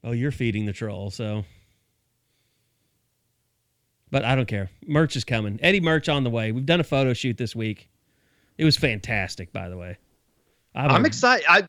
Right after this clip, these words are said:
Speaker 2: no,
Speaker 1: I'm a
Speaker 2: I,
Speaker 1: really
Speaker 2: I'm
Speaker 1: good
Speaker 2: excited about that
Speaker 1: photographer.
Speaker 2: stuff, but I'm excited about just getting into the office. I haven't been down there the last couple days. So it's gonna be pretty cool. Just being back in Norman, I think, is gonna be pretty cool.
Speaker 1: Eddie actually showed
Speaker 2: I,
Speaker 1: up
Speaker 2: I don't,
Speaker 1: in,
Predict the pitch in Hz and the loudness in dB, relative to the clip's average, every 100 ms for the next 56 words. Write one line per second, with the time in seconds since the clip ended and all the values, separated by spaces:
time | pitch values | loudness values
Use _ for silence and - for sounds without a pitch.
0 | - 226 156 170 147 156 143 135 208 202 | 2 4 6 4 4 4 4 4 4 4
1 | - 180 - 196 202 - - 143 226 285 | 4 4 4 2 2 0 2 2 2 -2
2 | 190 160 143 139 135 123 113 147 139 139 | 0 2 2 2 2 0 -2 0 0 0
3 | 131 120 104 113 113 87 - 110 117 - | -2 0 4 6 6 2 0 2 0 -10
4 | _ _ 135 139 139 147 139 143 147 127 | _ _ -2 0 4 4 6 4 4 2
5 | 107 107 101 120 101 104 104 98 90 - | 2 2 2 -2 0 2 4 4 0 -12
6 | _ _ _ _ _ _ _ _ - 175 | _ _ _ _ _ _ _ _ 4 6
7 | 156 135 123 - 220 220 226 196 - 180 | 8 6 2 0 0 0 0 0 2 2
8 | 90 - - 175 165 254 277 233 240 208 | 2 -6 -2 -2 4 4 6 4 2 0
9 | 151 156 226 147 123 - 110 113 101 107 | 0 2 2 2 0 -4 -6 -6 -4 -4
10 | 95 - 107 - 101 76 - _ - 220 | -6 -6 -6 -2 -2 -2 -6 _ 0 2
11 | 359 226 - 240 - 214 220 214 - 170 | 4 2 0 -2 0 2 4 2 4 4
12 | 254 | 4